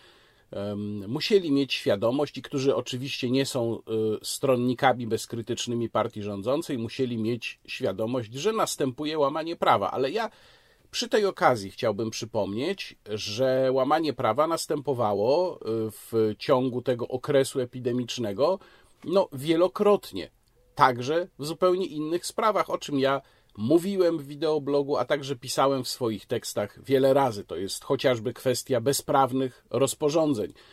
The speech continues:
Przypomnę tylko jeden mały, ale znamienny przykład, czyli kwestię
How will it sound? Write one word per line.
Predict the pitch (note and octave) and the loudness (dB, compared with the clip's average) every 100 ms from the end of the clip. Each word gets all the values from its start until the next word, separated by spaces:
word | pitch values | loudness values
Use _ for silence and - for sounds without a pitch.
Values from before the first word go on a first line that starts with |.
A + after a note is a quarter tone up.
| - - | -20 -8
Przypomnę | - C3 D#3+ E3 C#3+ | -6 2 2 2 -2
tylko | C#3+ C3 D3 B2 - _ _ A2+ | -4 -2 0 0 -4 _ _ -10
jeden | A#2 D#3+ D#3+ F3 E3 - _ | 4 6 6 4 2 -4 _
mały, | G#2+ B2 C3+ C#3+ G3 G3+ - | 0 4 6 6 4 4 4
ale | D3 D3+ | 4 4
znamienny | D3+ D3+ E3 E3+ F3 F#3 | 0 0 0 0 -2 -2
przykład, | - B3 C#3 G2 | -4 -2 -2 -2
czyli | - C#3 C3+ | -2 -4 -4
kwestię | - C#3+ C3+ - C#3 B2 | -2 -2 -2 0 2 2